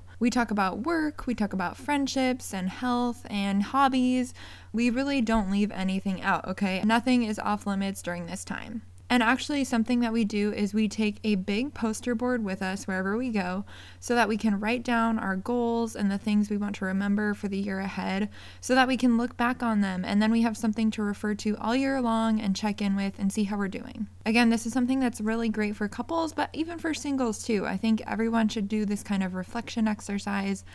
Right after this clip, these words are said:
and really think about the goals they want to set for the year ahead and find ways to make them stick. The new year always brings a lot of reflection and time to set goals for people, but usually by the end of the year, we've forgotten what those goals were.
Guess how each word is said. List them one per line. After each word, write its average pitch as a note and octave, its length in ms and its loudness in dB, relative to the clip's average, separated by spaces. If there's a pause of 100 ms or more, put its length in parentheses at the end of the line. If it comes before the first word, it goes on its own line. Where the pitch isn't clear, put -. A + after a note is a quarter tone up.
(260)
and A#3 160 2
really A#3+ 200 4
think A3+ 220 2
about G#3+ 260 0
the G3+ 100 0
goals G#3 320 -2
they G#3 100 -2
want G3+ 140 0
to G3 40 0
set G3+ 220 -6
for G3+ 80 -6
the G3 100 -2
year G3 160 0
ahead F#3+ 400 -2 (320)
and A3 160 4
find B3 220 6
ways B3 240 4
to B3 80 2
make A3+ 220 2
them G#3 180 4
stick. - 520 -6 (440)
The A#3+ 100 4
new C4+ 80 6
year C#4+ 260 2
always A3+ 360 2
brings G#3+ 400 2
a G3+ 80 -4
lot G3+ 160 0
of F#3+ 120 -2
reflection C#4+ 760 0
and G#3+ 200 4
time G#3 240 2
to G3+ 60 -2
set G3 260 -6
goals B3+ 300 2
for A#3 140 -4
people, A3+ 480 -2 (320)
but B3 120 4
usually D#4 380 2
by D4 140 2
the C#4 120 0
end B3 200 4
of A#3+ 80 0
the B3 100 2
year, A#3+ 340 2
we've A3 220 2
forgotten A3 560 2
what A3 140 0
those G#3+ 260 0
goals G#3 320 2
were. G3+ 460 -6